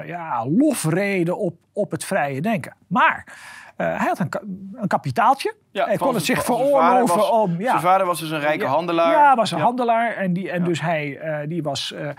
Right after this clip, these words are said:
Speaker 1: dus, en dus hij heeft eigenlijk zijn hele leven heeft hij gerentenierd.
Speaker 2: Ja.
Speaker 1: Hij, eh, hij bokste op tegen Hegel en Fichte en Schelling aan de
Speaker 2: Ja.
Speaker 1: universiteit. Maar dat waren toen modefilosofen. Dus hij, hij vertrok.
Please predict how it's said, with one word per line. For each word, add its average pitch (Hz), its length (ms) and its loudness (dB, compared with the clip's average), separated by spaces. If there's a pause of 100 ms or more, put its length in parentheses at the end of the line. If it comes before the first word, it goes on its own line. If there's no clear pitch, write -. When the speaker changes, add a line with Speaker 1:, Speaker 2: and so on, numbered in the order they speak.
(220)
Speaker 1:
dus, 240 100 -4
en 220 220 -4
dus 214 180 -2
hij 214 180 -2
heeft 190 340 -2
eigenlijk 220 440 -2
zijn 156 140 -4
hele 175 280 -2
leven 160 340 -2
heeft 160 220 -4
hij 143 80 -6
gerentenierd. 151 840 -2 (240)
Speaker 2:
Ja. 175 120 -6 (240)
Speaker 1:
Hij, 160 560 -4
eh, 156 640 -2
hij 170 140 0
bokste 202 340 -2
op 202 220 -4
tegen 156 300 -2
Hegel 214 440 0
en 151 100 -2
Fichte 220 360 -2
en 143 140 -4
Schelling 202 360 -2
aan 160 100 -2
de 165 80 0
Speaker 2:
Ja. 170 80 0
Speaker 1:
universiteit. 151 600 -2
Maar 196 100 -4
dat 170 120 -4
waren 156 260 -2
toen 165 160 0
modefilosofen. 208 840 0
Dus 202 180 -2
hij, 175 280 0
hij 170 200 2
vertrok. - 680 -2